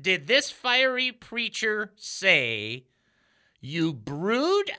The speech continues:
of vipers"? Now, Jesus never called anybody a name. Not only did John the Baptist call them a brood of vipers, but Jesus called them a brood of vipers.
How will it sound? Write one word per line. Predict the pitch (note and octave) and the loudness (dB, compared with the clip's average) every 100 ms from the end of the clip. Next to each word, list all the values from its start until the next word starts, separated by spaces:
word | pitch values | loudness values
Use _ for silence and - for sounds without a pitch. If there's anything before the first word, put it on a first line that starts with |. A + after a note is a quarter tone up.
| - | 2
of | E3+ D3 | 4 4
vipers"? | A#2+ G#2 F#3 A3 - C3+ - - - - - _ _ _ _ _ _ _ _ _ _ _ _ _ _ _ - | -2 2 4 4 0 -14 -12 -10 -8 -10 -12 _ _ _ _ _ _ _ _ _ _ _ _ _ _ _ -2
Now, | - D4+ | 2 2
Jesus | C4+ G4+ F4+ D#4+ | 2 0 0 -6
never | D4 A#3+ | -6 -2
called | C4+ B3 | 0 0
anybody | A#3+ A3+ A3 A3+ G#3 | 0 -4 -2 0 0
a | |
name. | G3 A3 D4 D4 - - | 0 0 0 -2 -16 -8
Not | - A3 | 2 2
only | C#4+ B3 | 4 0
did | F#3 F3 | 0 -4
John | A#2+ F#3+ G#3 | 2 4 4
the | F#3 | 2
Baptist | E3+ A3+ - G#3+ - | 0 0 -2 -10 -2
call | A3+ G#3+ | -2 0
them | G#3+ G#3 | -4 -8
a | F3+ | -8
brood | F3 G#3+ | -4 -4
of | F#3+ | 2
vipers, | F#3+ G3 A3+ D#3 | 2 2 -4 -6
but | E3+ C3 | -8 -4
Jesus | F3+ E3 E3 | -4 -4 -8
called | - D3 | -4 -4
them | C#3 C3 | -4 -8
a | |
brood | A#2+ B2+ A#2 | -8 -8 -6
of | |
vipers. | A2+ A#2 B2 A2+ | -4 -4 -6 -14